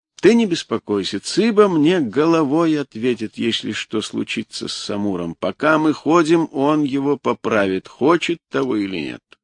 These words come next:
Обрывок верёвки, прицепленный за шею, и поводок в руке Саши Самур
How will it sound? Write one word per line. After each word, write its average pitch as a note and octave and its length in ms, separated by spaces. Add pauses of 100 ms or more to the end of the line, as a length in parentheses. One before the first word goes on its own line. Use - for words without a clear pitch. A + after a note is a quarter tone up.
(1200)
Обрывок G3 640
верёвки, F#3+ 600
прицепленный C#3+ 720
за C3+ 160
шею, C#3 500
и A#2 60
поводок C#3 640
в C3 100
руке C3+ 320
Саши A#2 440
Самур E3 580